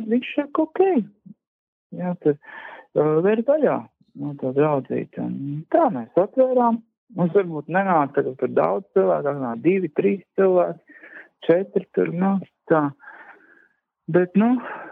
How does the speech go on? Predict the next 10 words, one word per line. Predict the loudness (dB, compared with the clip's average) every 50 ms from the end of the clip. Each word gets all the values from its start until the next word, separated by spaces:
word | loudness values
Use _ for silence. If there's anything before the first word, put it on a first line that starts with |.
| -20 -20 _
mē-, | -2 0 0 2 2 0 -2 -4
d-, | -6 -4 -4 -4 -4 -4
protams, | -2 -2 0 2 2 0 0 0 _
ir, | 0 0 0 -2 -8 -4
ir, | 0 2 2 4 4
ā, | 2 2 2 0 0 -4 -6 -12 _ -18 -18 -18 _ _ _ _ _ _ _ _ _ _ _ _ _ _ _ _ _ -20 _ _ _ _ _ _ _ _ _ _ _ _ _ _ _ -8
ā, | -4 -2 -2 0 -2 -2 -4 -6 -6 -6 -6 -6 -8 -8
ir | -2 0 -2 -2 2
cilvēki, | 2 0 2 4 2 2 0 -4 -8 _
kuri, | -2 -2 0 0 0 0